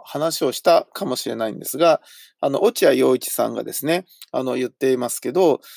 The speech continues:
その、例えばウォシュレットっていうものがある、あるけど、ウォシュレットは、まあ、ロボットですよね。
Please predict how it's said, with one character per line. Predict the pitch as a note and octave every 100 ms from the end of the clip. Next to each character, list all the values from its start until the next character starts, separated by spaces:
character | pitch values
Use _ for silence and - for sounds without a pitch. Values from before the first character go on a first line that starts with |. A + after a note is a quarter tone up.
| -
そ | - D3+
の、 | D3+ C#3+ C3+ B2+ A#2+ _ _ _ _ _ _ _ _
例 | D#4+ B3+
え | A#3
ば | D3+
ウ | B2
ォ | G#3+
シ | -
ュ | F#3+
レ |
ッ | C#3
ト | - A2+
っ |
て | -
い | A2
う |
も |
の | A2+
が | A2+
あ |
る、 | A#2 - -
あ | C#3
る | A#2+
け | G#2+
ど、 | A2
ウ |
ォ | G3+
シ | -
ュ | F3
レ |
ッ | D#3+
ト | - C#3
は、 | F#3+ D#3+ - _ -
ま | E3+
あ、 |
ロ | C3+
ボ | C3 G3
ッ |
ト | -
で | -
す | -
よ | -
ね。 | E3+